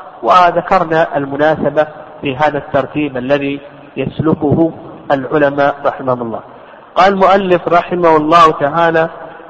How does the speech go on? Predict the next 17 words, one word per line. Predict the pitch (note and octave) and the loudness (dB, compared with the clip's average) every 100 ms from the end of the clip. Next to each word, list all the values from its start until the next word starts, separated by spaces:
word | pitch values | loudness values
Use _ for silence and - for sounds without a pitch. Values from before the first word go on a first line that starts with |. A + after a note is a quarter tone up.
| - | -6
كتاب | D3+ D3+ F3 E3+ D#3+ | -4 2 4 4 2
الصلاة. | - D#3 D#3 C#3+ - | -2 0 0 -2 0
تجب | F#3+ F#3 F#3 E3+ | 2 4 2 4
على | E3+ - E3+ E3 D#3+ - | 4 4 4 4 2 2
كل | F3 E3 D#3 | 0 0 0
مسلم. | D3 D#3+ - B2+ A2 - - - - - - - - - - | 0 -2 -2 -14 -16 -18 -20 -20 -20 -20 -20 -20 -20 -12 -10
الصلاة | - - F3 G#3+ F#3+ - - - - - - - | -4 0 4 6 6 2 -8 -14 -16 -18 -20 -8
في | - | -4
اللغة | E3 F3 C3 F3+ F3+ - - - - G3+ | 0 2 4 2 2 -6 -16 -20 -6 -4
الدعاء، | C#3 C3+ D3+ B2 - - - - - - | -2 2 2 2 -2 -14 -18 -20 -20 -12
الصلاة | - - C#3 D#3+ D#3+ C#3 | -12 -4 0 0 0 -4
في | C#3 | -6
اللغة | C3 D3+ D3 C3 | -4 -2 0 -2
الدعاء، | B2+ C#3+ D3+ F3+ F#3 - - - - | -2 -2 2 2 0 -6 -16 -16 -6
وأما | C#3 F#3+ A3 G#3+ F#3+ | -4 -2 -2 2 2
في | F3+ | 2
الاصطلاح | D#3+ D#3 - C3 B2+ B2 A#2 | -4 -6 -4 0 2 2 0